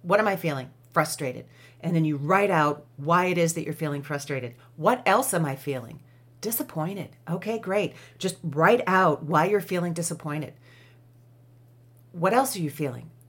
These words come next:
"I'm feeling overlooked. I'm feeling unworthy." Whatever it is, just write it out. Get all of this out of your head until, keep going until you empty it out.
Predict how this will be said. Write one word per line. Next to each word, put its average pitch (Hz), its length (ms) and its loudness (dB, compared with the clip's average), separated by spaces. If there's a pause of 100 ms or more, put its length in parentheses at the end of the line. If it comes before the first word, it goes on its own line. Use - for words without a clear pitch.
(140)
"I'm 170 140 -2
feeling 208 460 2 (680)
overlooked. 170 840 -2 (100)
I'm 139 140 -10
feeling 160 500 0 (100)
unworthy." 151 760 -2
Whatever 240 340 0
it - 180 -2
is, 180 460 0 (300)
just 240 240 -4 (160)
write 160 400 2
it 233 180 0
out. 165 320 2
Get 190 160 -2
all 247 180 2
of 302 60 0
this 247 260 0
out 170 200 0
of 170 80 -2
your 170 120 -2
head 135 340 -4 (300)
until, 202 680 2
keep 214 200 -8
going 202 260 2
until 170 220 -2
you 160 140 0
empty 147 320 -6
it 127 80 -8
out. 123 200 -8